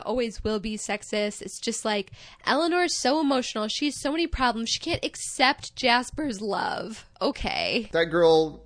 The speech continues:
Speaker 2: we never see her again. She's gone in the next episode. Um,
Speaker 1: Painful episode.
Speaker 2: Yeah.
Speaker 1: I, honestly, especially compared to the treat of last week,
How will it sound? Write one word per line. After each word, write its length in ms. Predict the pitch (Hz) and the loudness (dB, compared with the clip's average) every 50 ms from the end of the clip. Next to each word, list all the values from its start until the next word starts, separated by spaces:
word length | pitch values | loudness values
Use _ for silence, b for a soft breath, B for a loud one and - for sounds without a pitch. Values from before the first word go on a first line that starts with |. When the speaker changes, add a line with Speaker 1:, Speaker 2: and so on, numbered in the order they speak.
| - - | -12 -2
Speaker 2:
we 120 | 185 180 | 0 2
never 160 | 180 185 170 156 | 2 2 2 2
see 200 | - - 156 139 | 0 2 2 2
her 120 | 127 120 | 2 0
again. 340 | 120 110 123 117 117 131 131 | -2 -2 -2 -2 -2 -2 -6
She's 220 | - - 139 135 | -8 -8 -8 -4
gone 500 | - 143 135 131 127 127 127 127 131 - - | 0 0 2 2 0 -2 -4 -8 -10 -14 -10
in 140 | - 139 131 | -6 -4 -4
the 60 | 127 | -2
next 200 | 127 123 - - | -4 -4 -6 -6
episode. 500 | 127 120 120 - - 127 117 117 120 120 - - - - - - - - - - - - | -8 -8 -8 -8 -6 -6 -4 -4 -4 -6 -8 -20 -20 -20 -20 -20 -20 -20 -20 -18 -12 -10
Um, 480 | 127 123 123 120 117 117 117 117 113 - - - - - - - - - - - | -8 -6 -6 -6 -6 -6 -8 -10 -14 -16 -20 -20 -20 -20 -20 -20 -20 -20 -20 -16
Speaker 1:
Painful 480 | - - 269 277 311 302 - - 247 233 | -10 -6 -4 -4 -4 -4 -4 -4 -4 -2
episode. 760 | 175 165 196 - 214 208 - - 190 180 180 - - - - - b b b b b b b b | -2 -2 -4 -6 -8 -8 -8 -8 -8 -8 -8 -10 -10 -12 -16 -20 b b b b b b b b
Speaker 2:
Yeah. 240 | 127 123 120 113 107 | -10 -8 -8 -6 -2
Speaker 1:
I, 280 | - 247 262 - - 294 | 0 2 2 4 4 2
honestly, 320 | 320 339 - - 330 294 | 2 0 -2 -2 -2 -2
especially 400 | 269 - - 269 - - 294 277 | -2 -2 -4 -4 -4 -4 -6 -6
compared 340 | - 262 233 240 240 240 240 | -6 -6 -4 -4 -4 -4 -4
to 60 | - | -6
the 80 | 214 - | -10 -10
treat 240 | - - 240 226 226 | -8 -6 -6 -6 -6
of 100 | 202 196 | -6 -6
last 300 | 214 214 214 214 - - | -6 -6 -6 -8 -10 -12
week, 200 | 220 214 175 | -12 -12 -12